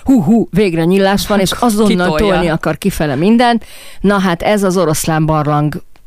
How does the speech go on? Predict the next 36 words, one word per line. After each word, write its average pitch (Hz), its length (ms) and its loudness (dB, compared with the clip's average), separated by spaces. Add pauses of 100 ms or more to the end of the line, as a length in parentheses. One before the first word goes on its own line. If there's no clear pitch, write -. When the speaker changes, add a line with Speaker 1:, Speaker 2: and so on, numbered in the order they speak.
(180)
Speaker 1:
kategória 143 580 -2
lesz 147 240 -2
már. 170 360 -2 (560)
Ö, - 60 -2 (380)
tehát 190 180 -4
tényleg 180 360 0
kellemetlen, 156 680 -2
és 196 180 0
ugye 185 220 0
ilyenkor 170 500 0
van 156 100 0
az, 165 180 -2
hogy 156 200 -2 (320)
többet 190 420 0
is 180 140 -2
kezd 175 240 -4
el 180 60 -2
izzadni 185 440 0
az 185 140 2
ember, 214 360 2
mert 175 280 2
végre, 196 380 2
végre, 170 320 0
végre 160 280 0
kinyitották 147 640 -2
az 143 100 -2
ablakot, 160 520 -2
akkor 190 300 -2
minél 214 360 2
többet 165 460 -4
dobáljunk 160 540 -2
ki - 100 -6
rajta, 147 340 -2
amennyit 147 340 -2
csak - 220 -8
lehet. 202 320 0